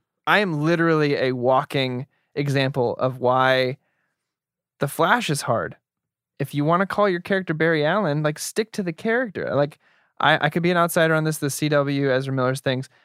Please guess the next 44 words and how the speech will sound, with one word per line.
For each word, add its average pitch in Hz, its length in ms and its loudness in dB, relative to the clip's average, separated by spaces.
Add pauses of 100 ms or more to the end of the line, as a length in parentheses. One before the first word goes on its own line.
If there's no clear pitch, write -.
(240)
They're 170 140 2
great. 175 420 0 (240)
They 143 160 2
are, 135 140 0
they're 147 100 2
acted 165 240 2
well, 160 220 2
but 147 180 -4
they're 139 140 -2
so - 500 0
far 139 400 2
from 135 240 -4
what 101 160 0
Barry 113 240 0
Allen 107 220 0
actually 113 380 -4
is 202 300 -2 (380)
that 135 120 2
it 117 160 -2
turned 131 280 -2
me 110 80 -2
off. - 340 -10 (380)
So 156 160 0
with 147 140 0
this 185 140 -2
kind 196 160 2
of 160 60 0
stuff, 147 240 0
you 139 120 -2
have 147 260 0
to 151 80 -6
be 139 100 -4
careful 139 380 0
of, 127 120 -4
like, 113 280 0 (260)
especially 170 260 -2
with 127 140 -4
Watchmen, 135 600 0
which 123 160 -6
has 131 120 -2
a 123 80 -6
very 151 420 0
strong 110 340 -6
following, 110 500 -6